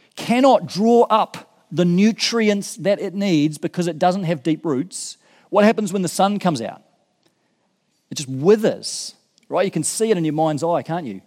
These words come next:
It's that sun just withering that little plant. It can't get the nourishment that it needs from the ground.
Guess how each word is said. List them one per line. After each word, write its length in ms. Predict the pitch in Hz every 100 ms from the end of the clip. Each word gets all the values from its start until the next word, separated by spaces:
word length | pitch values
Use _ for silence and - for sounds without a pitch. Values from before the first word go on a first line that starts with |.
| _ _
It's 100 | -
that 160 | 151 135
sun 340 | - 190 190
just 120 | 151 139
withering 840 | 143 156 208 202 160 117 120 185 - - -
that 180 | 160 147
little 160 | 156
plant. 300 | 151 180 208
It 120 | 139 -
can't 500 | - 190 196 196 -
get 220 | 165 -
the 80 | 160
nourishment 560 | 156 165 175 - 151
that 100 | 165
it 80 | 160
needs 300 | 127 127 123
from 120 | 156
the 60 | 156
ground. 440 | 175 208 185 101